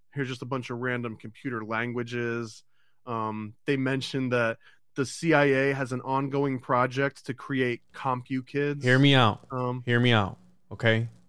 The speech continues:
Speaker 2: We're talking about the Manchurian Candidate. We have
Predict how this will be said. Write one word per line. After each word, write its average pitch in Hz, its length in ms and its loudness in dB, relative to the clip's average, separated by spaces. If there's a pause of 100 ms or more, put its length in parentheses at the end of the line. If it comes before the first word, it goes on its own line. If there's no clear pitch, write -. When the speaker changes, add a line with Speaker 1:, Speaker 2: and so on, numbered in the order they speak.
Speaker 2:
We're 107 100 -6
talking 123 360 2
about 127 300 2
the 123 60 -8
Manchurian 123 520 -2
Candidate. 123 520 -4 (400)
We 113 120 -2
have 120 460 4